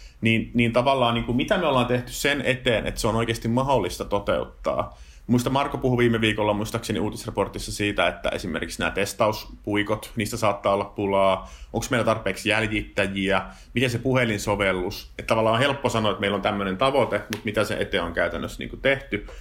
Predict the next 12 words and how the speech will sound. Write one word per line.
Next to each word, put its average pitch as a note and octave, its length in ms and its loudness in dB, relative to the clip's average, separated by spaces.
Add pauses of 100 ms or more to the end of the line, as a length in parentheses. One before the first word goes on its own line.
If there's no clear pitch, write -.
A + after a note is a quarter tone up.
(360)
Ja G#2+ 60 -6
sit A2+ 140 -4
toinen C#3 280 4
asia, B2 220 2
mikä G#2 180 0
mulla G#2 180 0
on G#2 40 4
edelleen G#2+ 260 4
epäselvää, G2+ 560 2
on F#2+ 80 -2
se, A2 200 2
että, G2 280 0